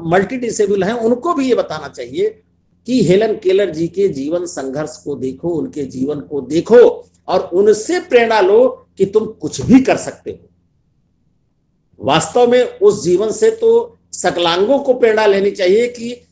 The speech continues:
वो सकलांग जो, जिनके पास ईश्वर ने सारे अंग दिए हैं, सब कुछ कर सकने की स्थिति में है, फिर भी वो कुछ नहीं कर रहे हैं, बेरोजगार हैं, भूखे बैठे, अ, अ, अ, भीख मांग रहे हैं या कुछ भी कर रहे हैं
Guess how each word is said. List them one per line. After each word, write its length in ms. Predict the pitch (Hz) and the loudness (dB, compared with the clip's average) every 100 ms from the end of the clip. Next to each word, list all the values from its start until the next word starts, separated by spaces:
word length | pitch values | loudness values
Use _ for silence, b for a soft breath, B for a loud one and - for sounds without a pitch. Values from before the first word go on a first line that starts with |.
| _ _ | _ _
वो 120 | 208 | 0
सकलांग 760 | 196 202 - 185 190 214 240 240 - - _ _ _ _ _ | 0 -2 -4 -4 -2 -4 -6 -10 -12 -14 _ _ _ _ _
जो, 500 | 175 214 233 - - _ _ _ _ _ _ 139 | 6 8 8 4 -2 _ _ _ _ _ _ -6
जिनके 360 | 156 185 - 208 | -2 -2 0 -2
पास 360 | 202 196 190 | -2 -6 0
ईश्वर 340 | 196 - 202 190 | 0 0 -2 -2
ने 120 | 190 | -2
सारे 360 | 185 165 180 | -2 -2 -2
अंग 240 | 185 160 175 | -2 -4 -2
दिए 360 | 175 185 196 | -2 0 0
हैं, 340 | 185 202 220 _ _ | 0 -2 -4 _ _
सब 360 | - - 180 160 | -10 -2 -2 0
कुछ 220 | 220 - | 0 0
कर 160 | - 185 | -2 -4
सकने 400 | - 175 185 190 | -4 -6 -4 -4
की 200 | - 175 | -2 -4
स्थिति 340 | - 165 185 | -6 -4 -2
में 100 | 185 | -2
है, 220 | 185 208 | -2 -2
फिर 180 | 202 165 | -2 -4
भी 200 | 147 190 | -2 -2
वो 320 | 185 190 160 _ _ _ _ _ - | 0 0 -4 _ _ _ _ _ 0
कुछ 200 | 190 190 | 2 4
नहीं 220 | 196 202 | 4 4
कर 200 | 202 185 | 4 -2
रहे 220 | 180 175 | -2 -2
हैं, 480 | 185 196 196 196 - 131 | 0 0 -2 -4 -12 -4
बेरोजगार 680 | 160 185 190 165 175 175 | 0 4 2 2 0 0
हैं, 320 | 170 180 180 135 | -2 -4 -6 -6
भूखे 340 | 147 147 185 | -10 -4 -4
बैठे, 520 | 160 160 165 185 156 b b | -2 -4 -4 -6 -6 b b
अ, 40 | 143 | -8
अ, 20 | |
अ, 260 | 151 160 - 160 165 - - | -2 -2 -2 -2 -4 -6 -2
भीख 260 | 160 196 | 0 0
मांग 260 | 175 185 175 | -2 -2 -4
रहे 200 | 170 170 | -4 -2
हैं 180 | 175 202 | -2 -2
या 140 | 226 | -2
कुछ 240 | 226 220 | 0 0
भी 120 | 208 269 | 0 0
कर 180 | 220 | 0
रहे 180 | 180 156 | 0 -2
हैं 240 | 131 98 | -4 -10